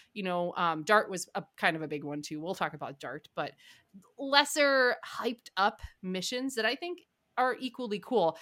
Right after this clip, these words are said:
I mean, I actually was thinking about this, but, um, about talking about Juno in particular, how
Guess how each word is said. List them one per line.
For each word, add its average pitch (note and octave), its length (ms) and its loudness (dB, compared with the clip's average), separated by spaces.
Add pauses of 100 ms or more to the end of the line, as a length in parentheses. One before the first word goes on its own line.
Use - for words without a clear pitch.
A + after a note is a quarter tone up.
(140)
I C4+ 80 6
mean, D#4 180 4
I C4+ 240 8
actually F#4+ 240 0
was C4 160 -4
thinking C4+ 360 -4
about G3+ 280 4
this, F#3 180 -2
but, - 180 -8 (100)
um, D#3+ 440 0 (680)
about G#3+ 240 6
talking C4 360 4
about E3+ 340 4
Juno G3+ 300 -2
in E3+ 80 -2
particular, E3 640 -4 (420)
how G#3 520 6